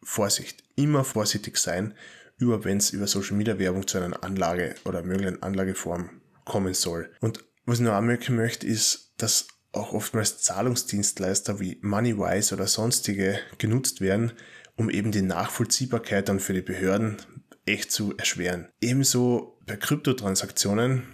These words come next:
wird meistens mit Bitcoin gezahlt oder mit Bitcoin gefordert oder sogar Monero und die wird noch beliebter, weil die Nachverfolgung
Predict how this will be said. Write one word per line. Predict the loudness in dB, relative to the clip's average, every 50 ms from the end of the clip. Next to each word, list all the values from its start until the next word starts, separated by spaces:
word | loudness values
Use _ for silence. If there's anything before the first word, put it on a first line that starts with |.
| -12 -4
wird | -2 -2 0 2
meistens | 2 2 2 2 0 0 -2 -2
mit | -2 -4 -4 -2 -4
Bitcoin | -6 -4 -4 -2 0 0 2 2
gezahlt | 2 0 0 2 2 2 2 0 -2 -4
oder | -2 -2 0 0 -2 -4 -8 -14 _ _ _
mit | -2 -2 -2 -2 -2
Bitcoin | -4 -4 -4 -4 -2 -2 -2 -2 -2 -4
gefordert | -6 -8 -6 0 0 2 2 2 2 0 -4 -10 -20 -20 -20 -20 -20 -16 -6 -4
oder | -2 -2 -2 -4 -6 -10 _ _ _ _ _ -4
sogar | -2 0 0 0 0 0
Monero | 0 0 0 2 2 2 2 2 2 2 2 2 2 0 -2 -8 -16 -12 _
und | -8 -4 0
die | 0 2
wird | 2 2 2
noch | 2 2 2 0 0
beliebter, | 0 0 2 4 4 2 2 0 0 0 2 2 0
weil | 0 0
die | 0 0
Nachverfolgung | -2 -2 -4 -4 -6 -8 -4 -4 -2 -2 -2 -4 -6 -6